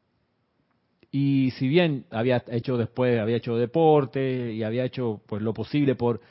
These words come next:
evitar los, los estragos del cigarrillo y del, y de la nicotina y demás en los pulmones, estaba esa cosa latente allí. La, por eso ellos estaban muy nerviosos, mi papá y ella, muy nerviosos de que a ella no le diera covid porque entraba en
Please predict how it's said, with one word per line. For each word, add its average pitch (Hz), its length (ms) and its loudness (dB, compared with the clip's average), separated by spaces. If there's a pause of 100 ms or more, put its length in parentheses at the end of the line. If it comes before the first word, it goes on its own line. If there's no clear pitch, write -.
(280)
evitar 120 400 0
los, 123 400 2
los 117 220 -2
estragos 139 460 0
del 120 180 -2
cigarrillo 135 640 -4
y 117 60 -8
del, 110 340 -8
y 101 120 -10
de 104 120 -4
la 98 100 -2
nicotina 127 560 -4
y 123 40 -4
demás 135 280 -2
en 131 60 0
los 156 140 -2
pulmones, 135 500 -2 (440)
estaba 156 420 4
esa 143 260 0
cosa 151 240 0
latente 131 500 0
allí. 117 220 0
La, 120 320 -4
por - 320 -2
eso 185 160 4
ellos 175 160 4
estaban 170 260 2
muy 185 120 2
nerviosos, 120 600 0 (540)
mi 107 220 -6
papá 127 220 -2
y 143 120 0
ella, 104 260 0
muy 107 140 -4
nerviosos 135 440 0
de 127 80 2
que 113 100 -4
a 117 100 2
ella 160 260 4
no 139 100 0
le 143 120 4
diera 135 240 2
covid 165 280 -2
porque 117 420 -2
entraba 131 480 0
en 120 260 -2